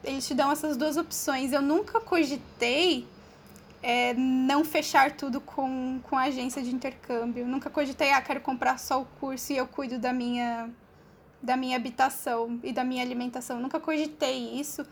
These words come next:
Talvez por falta de experiência mesmo. Talvez, é, por querer tanto estar, é, viver intensamente aquilo, né?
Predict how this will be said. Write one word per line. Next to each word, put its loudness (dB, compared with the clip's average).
Talvez 0
por 0
falta 2
de -8
experiência -2
mesmo. -2
Talvez, -4
é, 0
por 0
querer 0
tanto 2
estar, 6
é, -2
viver 0
intensamente 2
aquilo, -4
né? -2